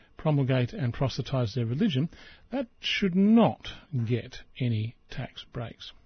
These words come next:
Restoring churches, <laughs> uh, shouldn't get tax breaks,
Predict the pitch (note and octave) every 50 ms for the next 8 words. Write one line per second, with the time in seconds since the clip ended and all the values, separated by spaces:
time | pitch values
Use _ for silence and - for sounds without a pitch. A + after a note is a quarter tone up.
0 | _ _ - - - - - - - - - - - - - C#3+ - - - F3+
1 | F3+ F3 E3+ D#3+ D3+ C3 - G3 F#3+ F3 - - B2+ F3 A#3 - - - - -
2 | - - - - - - _ - - - - - _ _ D#3+ C#3+ C3+ C3 D3 D#3
3 | - - - D3 C3+ C#3+ C3 C3+ B2 - - C3+ C3 B2 - - - A#2+ A#2+ B2
4 | - -